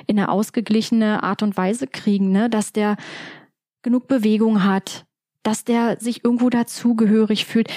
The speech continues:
dass der sich einfach mir gegenüber öffnet und sagt, "Ich bin jetzt gewissermaßen zufrieden und bereit, dir zu vertrauen und ich mache jetzt einfach mal mit dir mit." Ne? Und den Hund dahin zu bringen, ist im Tierheim unheimlich schwer bei dem Stress, bei der Lautstärke, ne?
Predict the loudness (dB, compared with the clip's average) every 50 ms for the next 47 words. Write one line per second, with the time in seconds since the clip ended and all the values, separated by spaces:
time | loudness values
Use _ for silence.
0 | -8 -6 -6 -6 -4 -2 -2 0 0 0 -2 -2 -4 -2 -4 -2 -2 0 0 2
1 | 2 2 2 0 0 0 2 2 2 2 2 2 0 0 -2 0 0 0 0 2
2 | 0 0 0 0 0 -2 -4 -6 -6 -6 -6 _ -2 0 2 4 2 2 0 -4
3 | -10 -20 -20 -20 _ _ -2 -2 -2 -2 -10 -12 _ -4 -2 0 0 -2 0 -2
4 | 0 0 2 2 0 -2 -2 -4 -6 -6 -6 -8 -10 -10 -10 -8 -4 0 2 2
5 | 2 2 2 2 2 2 0 0 -2 -2 -2 -2 -4 -2 -2 -4 -4 -4 -6 -12
6 | -12 -6 -6 -6 -6 -4 -4 -4 -2 0 0 0 0 -2 -2 -2 -4 -4 -2 -2
7 | -2 -2 -2 -4 -6 -6 -8 -4 -2 -2 0 0 0 0 0 0 0 0 2 2
8 | 2 0 -2 -4 -12 -20 _ _ -18 -16 -16 -12 -6 -4 -2 0 0 0 2 2
9 | 2 4 4 2 2 0 0 0 0 0 -2 -2 -4 -6 -6 -4 -2 -2 0 0
10 | -2 -2 -6 -16 _ _ _ _ _ _ -20 _ _ _ _ _ -8 -8 -6 -2
11 | -4 -4 -4 -2 -2 -2 0 0 -2 0 0 0 0 2 2 2 2 0 0 -2
12 | -2 -2 0 0 0 0 0 0 0 0 0 0 -2 -2 -6 -4 -4 -4 -4 -4
13 | -8 -8 -4 -4 -2 0 0 0 0 0 0 -2 -4 -6 -4 -2 -2 -2 -2 -2
14 | -2 0 0 0 2 2 2 0 0